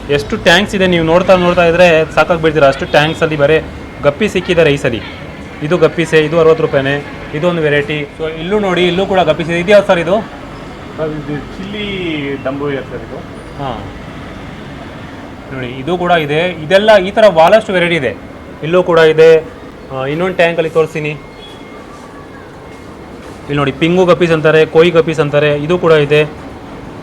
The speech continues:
Speaker 1: ಇದು ಕೂಡ ನಿಮಗೆ ಬರೀ ಅರವತ್ತು ರೂಪಾಯಿ ಸಿಂಗಲ್, ನೂರ ಇಪ್ಪತ್ತು ರೂಪಾಯಿ ಜೊತೆ. ಇನ್ನೊಂದು ಟ್ಯಾಂಕಲ್ಲಿ ಇದೆ ನೋಡಿ, ಗೋಲ್ಡನ್ ಕಲರಲ್ಲಿ ಇದೆ.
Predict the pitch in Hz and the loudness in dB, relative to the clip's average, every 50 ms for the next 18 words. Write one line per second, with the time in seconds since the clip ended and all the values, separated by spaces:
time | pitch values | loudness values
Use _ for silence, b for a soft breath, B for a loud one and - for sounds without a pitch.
0 | - - 156 165 190 185 190 185 180 175 175 170 165 175 196 202 185 160 156 143 | -12 -6 -2 0 2 2 4 4 4 4 2 0 2 2 2 0 -2 -4 -2 2
1 | 147 160 160 156 160 165 160 170 165 175 170 160 - 156 156 165 170 180 170 165 | 4 6 6 8 6 6 4 2 0 0 0 0 0 0 2 2 2 2 2 0
2 | 165 165 165 156 165 160 156 156 160 147 147 143 156 151 143 143 147 156 180 190 | 2 0 0 2 0 0 2 2 2 2 2 2 4 2 2 2 0 -2 -2 0
3 | 175 180 170 165 165 160 160 156 156 156 147 147 143 160 165 170 190 185 180 180 | 2 2 2 4 4 2 2 2 2 2 2 2 4 4 4 6 6 4 4 4
4 | 170 160 156 151 147 147 135 120 110 107 - - - - | 4 4 6 4 4 2 2 0 0 -2 -2 -6 -16 -18